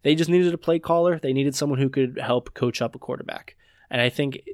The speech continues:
they, they have bodies in that quarterback room. If they can get even a smidge of talent out of them, I thought that, you know, Rutgers was gonna be in a, in a solid spot. So I was really interested to see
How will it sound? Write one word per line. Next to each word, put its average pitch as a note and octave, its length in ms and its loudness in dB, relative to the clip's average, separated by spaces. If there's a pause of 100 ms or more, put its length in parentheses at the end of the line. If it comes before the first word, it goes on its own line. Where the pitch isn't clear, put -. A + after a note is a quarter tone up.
they, C3+ 480 0
they C#3+ 100 0
have D3+ 240 0
bodies D3+ 360 2
in D#3+ 80 -2
that D#3 120 -2
quarterback D#3 480 0
room. E3 340 0
If - 140 -10
they E3 140 0
can D#3+ 200 -2
get C#3+ 220 -2
even E3+ 220 -6
a A2 40 -10
smidge D3 400 -4
of C#3 60 -4
talent C#3 420 -6
out C#3+ 140 0
of D3 80 0
them, D3 320 -2
I C#3 80 -4
thought F#3+ 280 -2
that, E3+ 240 -2 (300)
you F3 100 -6
know, E3+ 60 0
Rutgers E3 360 2
was D3+ 140 -4
gonna D#3 140 2
be D3 180 2
in C#3 100 -2
a, C3+ 160 -2
in D3 120 -6
a C3+ 60 0
solid A#2 380 -2
spot. - 320 -8 (1120)
So D3 160 4
I D3 160 6
was B3+ 180 6
really D3+ 200 8
interested C3 400 0
to B2+ 80 -2
see C3 340 0